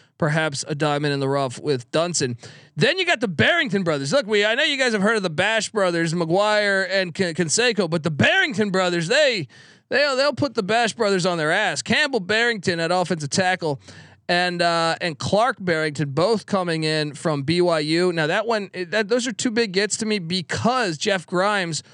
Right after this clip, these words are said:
was previously the offensive coordinator at B Y U, and, and I believe he was the O-line coach too.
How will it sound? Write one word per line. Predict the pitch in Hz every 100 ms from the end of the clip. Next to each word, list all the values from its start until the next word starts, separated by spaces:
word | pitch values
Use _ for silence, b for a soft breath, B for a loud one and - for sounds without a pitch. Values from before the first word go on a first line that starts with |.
| B
was | 180 185
previously | - 226 254 233 170 185 151 143 - B B B 156
the | 170
offensive | 185 180 -
coordinator | 190 185 160
at | 143
B | 170
Y | 165 151
U, | 147 185 156
and, | 143
and | 165 147
I |
believe | 135 202 226
he |
was | 123
the | 117 127
O-line | 127 127 143
coach | 135 98 -
too. | - 156 120